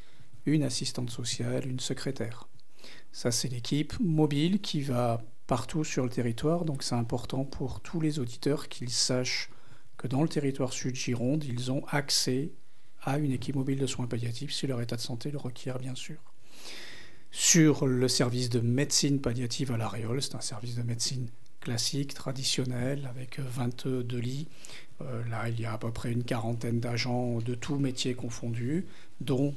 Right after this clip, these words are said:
deux médecins spécialisés en soins palliatifs qui interviennent sur la prise en charge de ces personnes malades.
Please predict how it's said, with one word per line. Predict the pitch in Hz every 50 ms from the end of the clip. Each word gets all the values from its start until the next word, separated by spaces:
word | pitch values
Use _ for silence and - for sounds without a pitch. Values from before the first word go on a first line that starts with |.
| - -
deux | 127 117 151 139 139 143
médecins | 143 135 117 110 - - 127 107 113 113 120 127
spécialisés | 120 - - - - 123 - - 127 113 117 120 113 120 120 120 113 -
en | - 131 131
soins | 123 - - 135 127
palliatifs | 117 123 113 113 120 117 - - 127 123 -
qui | - 127
interviennent | 120 - - 120 120 - 123 117 131 135
sur | - - - - - 120 123 120
la | 127 123
prise | - - 143 120
en | 120 113
charge | - - 120 117 -
de | 120
ces | - - 120
personnes | - 113 - - 143 131
malades. | 123 117 117 113 - -